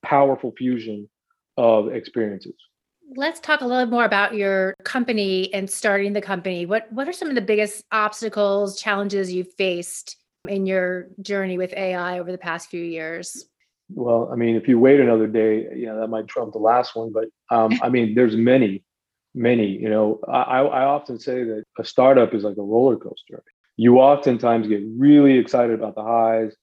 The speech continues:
Speaker 1: and you really get low about the low. And if you become, you know, if you manage to stay into a startup longer than a year or so, you start kind of putting a low pass filter on it so that you, you don't get really excited about the highs, you get really low about the lows, and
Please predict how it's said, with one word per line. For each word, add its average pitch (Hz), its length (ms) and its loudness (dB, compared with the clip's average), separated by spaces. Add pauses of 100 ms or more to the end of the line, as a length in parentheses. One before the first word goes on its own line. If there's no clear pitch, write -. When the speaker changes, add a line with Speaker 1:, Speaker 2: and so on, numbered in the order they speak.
(260)
Speaker 1:
and 107 120 -14
you 104 140 -8
really 123 400 6
get 117 180 4
low 117 140 4
about 110 240 0
the 113 60 -2
low. 120 340 4
And 113 80 -2
if 104 120 -10
you 113 80 -10
become, 113 600 -4
you 123 80 -2
know, 104 160 -8
if 95 100 -14
you 110 220 -6
manage 113 440 0
to 110 120 -6
stay 131 400 4
into 110 320 0
a 98 60 -6
startup 104 420 -6
longer 107 340 -4
than 104 120 -8
a - 20 -14
year 110 280 4
or 107 80 2
so, 107 360 -8 (300)
you 151 220 4
start 151 380 4
kind 143 160 2
of - 60 -6
putting 147 180 4
a 117 40 6
low 123 160 4
pass 120 240 0
filter 117 300 -6
on 110 100 -10
it 110 140 -10
so 120 160 -4
that 117 240 0
you, 127 180 0
you 123 140 0
don't 143 160 4
get 156 140 4
really 147 180 6
excited 131 280 0
about 120 200 -4
the 120 60 -6
highs, 117 240 -2
you 110 100 -12
get 151 140 -6
really 123 160 -6
low 120 160 -4
about 113 240 -2
the 107 40 -18
lows, 117 420 2
and 113 80 -18